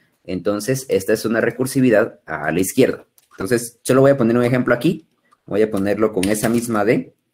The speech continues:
Vamos a poner aquí, un ejemplo sería D y G. Esto es recursividad a la izquierda, donde el elemento recursivo está a la izquierda de otro elemento.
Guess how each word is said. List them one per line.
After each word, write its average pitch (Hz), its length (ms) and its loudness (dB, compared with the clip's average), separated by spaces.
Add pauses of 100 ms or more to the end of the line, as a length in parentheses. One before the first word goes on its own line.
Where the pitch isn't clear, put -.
(380)
Vamos 95 220 -4
a 98 80 -4
poner 87 220 -4
aquí, 131 280 2
un 117 120 2
ejemplo 117 280 -4
sería 92 300 0
D 139 360 0
y 107 220 -2
G. - 320 -4 (760)
Esto 139 240 2
es 160 80 4
recursividad 101 640 -2
a 87 80 -6
la 92 80 0
izquierda, 95 360 -2 (400)
donde 113 380 4
el 101 80 2
elemento 110 420 2
recursivo 143 560 0
está 156 480 -4
a 101 180 -2
la 90 140 0
izquierda 143 640 0 (240)
de 82 180 -4
otro 78 220 -6
elemento. 110 340 -2